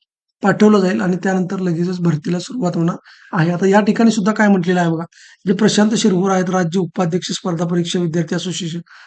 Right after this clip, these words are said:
त्यांनी काय म्हटलेलं आहे बघा, की दोन हजार अठरा एकोणीस मध्ये भरती प्रक्रिया झाली. कोरोनामुळे दोन वर्षांनी लोकसभा, विधानसभेच्या सार्वत्रिक निवडणुकांमुळे तसेच न्यायालयीन प्रकरणामुळे ही भरती रखडली होती. गत वर्षी भरती पुन्हा सुरू झाली. आज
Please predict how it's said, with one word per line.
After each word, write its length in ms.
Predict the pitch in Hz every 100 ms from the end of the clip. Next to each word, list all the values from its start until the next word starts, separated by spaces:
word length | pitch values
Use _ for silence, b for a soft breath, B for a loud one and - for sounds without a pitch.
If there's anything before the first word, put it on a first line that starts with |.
| B
त्यांनी 160 | - 202
काय 120 | 220
म्हटलेलं 280 | 214 196 190
आहे 80 | 175
बघा, 120 | 165 - b b b
की 60 | 165
दोन 180 | 202 220
हजार 180 | 220 226
अठरा 280 | 220 214
एकोणीस 360 | 214 214 220 220
मध्ये 160 | 208 202
भरती 280 | 185 160
प्रक्रिया 380 | 196 208 208 202
झाली. 200 | 185 170 165 _ _ _ -
कोरोनामुळे 480 | 202 214 214 214
दोन 220 | 208 214 214
वर्षांनी 460 | 208 196 208 208
लोकसभा, 460 | 190 202 - 196 208
विधानसभेच्या 680 | 185 185 196 196 180 180 202
सार्वत्रिक 520 | 196 180 190 202 214 214
निवडणुकांमुळे 720 | 190 185 185 196 185 180 170 b b b 208
तसेच 260 | 202 214
न्यायालयीन 520 | 208 196 185 196 214
प्रकरणामुळे 640 | 214 202 - 185 190 185 180
ही 140 | 170
भरती 300 | 185 156 208
रखडली 360 | 185 - 170 170
होती. 240 | 165 - - b b b - 175
गत 160 | 214
वर्षी 300 | 233 214 -
भरती 320 | 220 185 156 214
पुन्हा 340 | 208 185 214
सुरू 200 | 208 196
झाली. 220 | 180 175
आज 240 | 202 202